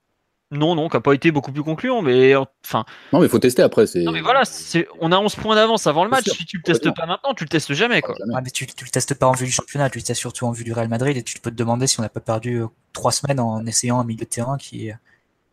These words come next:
Speaker 3: qui me semble, qui me semblait un peu voué à l'échec, en fait, face, euh, face à une certaine opposition. On peut parler un peu de, de Lo Celso, mais le fait qu'il, qu'il touche quatre, cinq fois la balle avant de la, avant de la lâcher, le, il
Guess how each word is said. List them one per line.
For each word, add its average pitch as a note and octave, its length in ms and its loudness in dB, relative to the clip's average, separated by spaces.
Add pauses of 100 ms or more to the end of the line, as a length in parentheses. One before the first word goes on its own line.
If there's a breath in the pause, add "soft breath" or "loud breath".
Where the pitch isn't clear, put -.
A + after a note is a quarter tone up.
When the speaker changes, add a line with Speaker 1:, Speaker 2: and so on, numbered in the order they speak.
(320)
Speaker 3:
qui - 100 -16
me A2 60 -6
semble, A2+ 400 -8 (460)
qui - 100 -14
me - 20 -6
semblait A2+ 240 -2
un A2+ 60 -4
peu - 100 -6
voué A#2+ 220 -4
à - 20 -2
l'échec, A#2 320 -6
en B2+ 60 -8
fait, - 200 -12
face, - 460 -14
euh, A2+ 220 -14
face - 260 -12
à A2+ 40 -10
une A2 40 -10
certaine A2+ 240 -6
opposition. A2 460 -10 (360)
On - 400 -18
peut - 20 -20
parler A#2 200 0
un A2 60 -2
peu A2+ 160 -10
de, A2 340 -4
de A2 80 -8
Lo A2 100 -4
Celso, A#2+ 380 -4
mais A2 340 -8 (1000 soft breath)
le A#2+ 80 -10
fait A#2 220 -6
qu'il, A2+ 300 -12
qu'il - 120 -16
touche - 180 -10
quatre, - 140 -10
cinq A2+ 160 -2
fois A#2+ 160 -4
la A2+ 100 0
balle A2+ 200 -2
avant A2+ 120 -8
de A2+ 60 -4
la, A2 140 -6
avant G#2+ 320 -10
de A2+ 60 -6
la A2 100 -4
lâcher, A#2+ 440 -6
le, G#2+ 120 -10
il - 680 -18